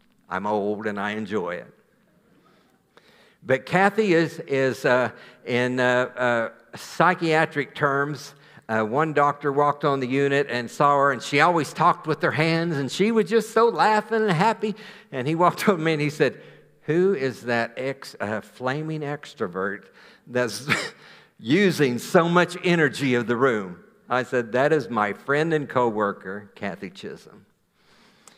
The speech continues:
She came to prayer meetings that we had at our house, and one night she called me. She said, "Pastor Jerry, I, I want you to pray for me. I, I have it on my heart to go speak to a friend and,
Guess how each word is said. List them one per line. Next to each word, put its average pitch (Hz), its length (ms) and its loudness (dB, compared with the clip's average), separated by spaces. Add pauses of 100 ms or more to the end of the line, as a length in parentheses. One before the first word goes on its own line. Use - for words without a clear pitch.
(680)
She - 220 -4
came 151 260 0
to 127 80 -2
prayer 143 240 0
meetings 123 400 -6
that 113 160 -2
we 117 140 -4
had 120 180 -2
at 113 140 -2
our 101 140 -2
house, 120 360 -6
and 120 140 -8
one 147 160 -4
night 131 220 -4
she 131 160 -10
called 135 280 -4
me. 135 100 -4
She - 180 -10
said, 156 180 -10
"Pastor 165 340 -2
Jerry, 156 340 0 (360)
I, 156 260 0
I 151 140 0
want 160 320 -2
you 156 60 -2
to 123 60 -8
pray 120 260 -4
for 98 240 -10
me. 92 200 -16 (560)
I, 131 200 0
I 131 180 2
have 170 260 2
it 156 100 -4
on 147 140 -2
my 123 180 0
heart 139 320 -2
to 135 80 -12
go 117 140 -6
speak 156 440 -8
to 139 140 -4
a 113 60 -4
friend 135 440 -4
and, 110 120 -4